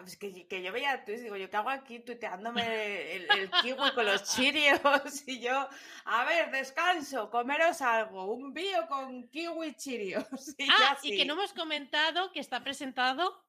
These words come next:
Speaker 2: por nosotras mismas.
Speaker 1: Of course.
Speaker 2: Por Búscate
Speaker 1: ¿Quién,
Speaker 2: la Vida.
Speaker 1: quién
Speaker 2: Si es
Speaker 1: iba a
Speaker 2: que
Speaker 1: presentar? Si es que lo tenemos todo y no
Speaker 2: Es
Speaker 1: nos
Speaker 2: que, a
Speaker 1: falta
Speaker 2: ver,
Speaker 1: de nada, de nada
Speaker 2: ¿cómo os
Speaker 1: nos
Speaker 2: lo podéis
Speaker 1: falta.
Speaker 2: perder,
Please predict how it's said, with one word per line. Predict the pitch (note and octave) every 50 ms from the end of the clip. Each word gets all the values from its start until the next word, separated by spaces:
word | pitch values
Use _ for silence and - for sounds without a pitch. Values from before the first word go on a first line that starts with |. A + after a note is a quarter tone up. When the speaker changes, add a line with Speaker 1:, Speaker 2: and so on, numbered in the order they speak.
| _ _ _ _ _ _
Speaker 2:
por | - A#3 G#3
nosotras | G#3+ G#3 G3 - A3 F#3 G3+ G3+
mismas. | F#3+ A3+ D4 E4 F4 D4 A3+ F#3 F#3 F#3 - - _ _ _ _ _ _ _ _ _ _ _ _ _ _
Speaker 1:
Of | - C#4 C4+ - - -
course. | - - - - C#4 D#4 D#4+ E4+ E4 -
Speaker 2:
Por | C#4 B3
Búscate | G#3+ A3+ B3+ - - D4+ B3+ B3
Speaker 1:
¿Quién, | F4 G4
Speaker 2:
la | D#4 B3
Vida. | C4+ F4+ G#4 G4 D#4+ C4 G#3 - - _ _ _ _ _ _ _
Speaker 1:
quién | - D#4 D#4+ E4+
Speaker 2:
Si | D#4+
es | C#4
Speaker 1:
iba | - F#4
a | E4
Speaker 2:
que | D4+ C#4+
Speaker 1:
presentar? | C#4 B3+ B3+ B3+ C4 C4 B3+ B3+ B3 B3+ B3+ C4 C4 C4 B3+ B3+ B3+ B3 B3 -
Si | B3 B3+
es | B3
que | - F4+
lo | F4+ F#4
tenemos | - D4+ B3 C4 C4+ D#4+ F#4+ - - _
todo | - D#4 F4 G#4 A4 G#4
y |
no | F4+ E4
Speaker 2:
Es | D#4 D#4
Speaker 1:
nos | D#4+ D#4+
Speaker 2:
que, | - E4
a | D#4+ D4 C4+
Speaker 1:
falta | C4 C#4 - D4
Speaker 2:
ver, | C#4+ C#4 B3+ B3
Speaker 1:
de | A3+ A#3 A3+ G#3+ G#3+ G#3 G#3+
nada, | A3 A#3 A#3+ B3 C4 B3+ A3+ G#3 F#3 D3+ -
de | - A3+ A3+
nada | A#3+ C4+ C#4+
Speaker 2:
¿cómo | D#4+ D4+ C#4+
os | A#4 A4+
Speaker 1:
nos | G4
Speaker 2:
lo | F#4 F4+
podéis | F4+ E4 D#4 D4 D4+
Speaker 1:
falta. | D4+ - - C#4+ C4
Speaker 2:
perder, | B3 A3+ G#3+ A3 G#3 G3 F3+ G3 _